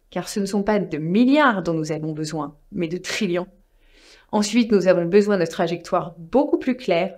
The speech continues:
pour la sortie des énergies fossiles. Je l'ai dit à New Delhi et je le redirai à Dubaï, il n'y a pas de scénario crédible où l'accord de Paris soit compatible avec le développement des énergies fossiles,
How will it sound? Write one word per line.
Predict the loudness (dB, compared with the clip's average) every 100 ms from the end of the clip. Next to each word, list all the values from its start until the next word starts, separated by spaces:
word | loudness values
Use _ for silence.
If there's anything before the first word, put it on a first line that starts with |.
| -14
pour | -2 0
la | 0
sortie | 0 -2 -2
des | -4 -2
énergies | -2 -4 -6
fossiles. | -6 -6 -6 -10 -12 _ _ _ _ -6
Je | -2
l'ai | -2 -2
dit | 2 6
à | 6
New | 6 2
Delhi | 4 4 2 0 -2
et | -4
je | -2
le | -2
redirai | 2 2 4 2
à | 2 2
Dubaï, | 0 -2 -2 -2 -4
il | -4 -2
n'y | 0
a | 0
pas | 2 2
de | 2
scénario | 0 0 2 0
crédible | -2 -4 -4 -4 -6 -6 -8
où | -2
l'accord | 2 2 4 2
de | 2
Paris | 2 0 0
soit | 0 -2
compatible | -2 -2 2 2 0 -4 -6 -4
avec | 0 0 0 -2
le |
développement | -2 0 0 0 0 -2
des | -2 -4
énergies | -4 -4 -8
fossiles, | -8 -8 -8 -16 -18